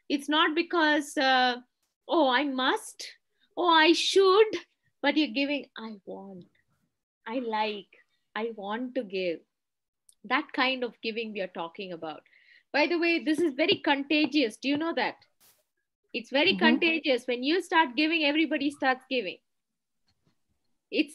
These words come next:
Speaker 1: you cannot resist it. It's so, so contagious. So that's, that's the element of giving. That's what I can ta-, say to you. Okay? Now,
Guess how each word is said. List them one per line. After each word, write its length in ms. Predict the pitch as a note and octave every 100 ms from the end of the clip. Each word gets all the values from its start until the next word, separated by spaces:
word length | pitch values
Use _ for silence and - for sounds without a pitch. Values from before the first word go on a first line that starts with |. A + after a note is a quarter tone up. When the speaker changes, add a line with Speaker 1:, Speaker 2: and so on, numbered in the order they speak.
| -
Speaker 1:
you 160 | C#4+
cannot 340 | - E4 E4+ D4+
resist 540 | C#4+ E4 - G4 -
it. 220 | F#3+ - -
It's 240 | A3 -
so, 240 | D#4 D4+ E4
so 200 | E4 D4
contagious. 720 | C#4 B3+ C#4 B3 G3+ F3 -
So 80 | G#3+
that's, 220 | B3+ - - F#3+
that's 260 | D4 C#4+
the 100 | D#4
element 460 | C4+ C4+ D#4 D#4+ C4+
of 140 | B3+ -
giving. 300 | B3 A#3+ A3+ G3+
That's 200 | A3 -
what 120 | B3
I 80 | A#3
can 200 | A#3+ A3
ta-, 300 | A#3+ F#3+ F3+ -
say 120 | G3
to 220 | - F#3+
you. 120 | F3 - _ _ _ -
Okay? 300 | A#3+ D4+ G#4 C#5 _ _ - - - - - - - - - - - - - - - - _ _ _ _ _ _ _ _ - - _ _ _
Now, 400 | A#3+ B3+ B3+ B3+